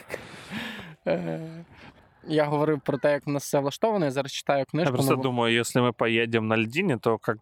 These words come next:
Speaker 2: ну, где там припарковаться <laughs> ниже по, по течению? <laughs> Ну ладно.
Speaker 1: Я сподіваюся, що все-таки ми вс-, встоїмо, встоїмо тут. Е, "Пісня льдів і пламені"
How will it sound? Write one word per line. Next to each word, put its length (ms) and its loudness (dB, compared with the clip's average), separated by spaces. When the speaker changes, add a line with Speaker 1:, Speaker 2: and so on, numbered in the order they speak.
Speaker 2:
ну, 380 -8
где 180 0
там 180 -2
припарковаться 840 0
<laughs> 280 2
ниже 320 0
по, 360 0
по 100 0
течению? 560 -6
<laughs> 140 -4
Ну 100 -4
ладно. 260 -8
Speaker 1:
Я 200 2
сподіваюся, 640 -4
що 320 -2
все-таки 500 -6
ми 520 -8
вс-, 260 -14
встоїмо, 540 -6
встоїмо 520 -6
тут. 100 -20
Е, 500 -8
"Пісня 540 0
льдів 760 -6
і 60 -2
пламені" 560 -4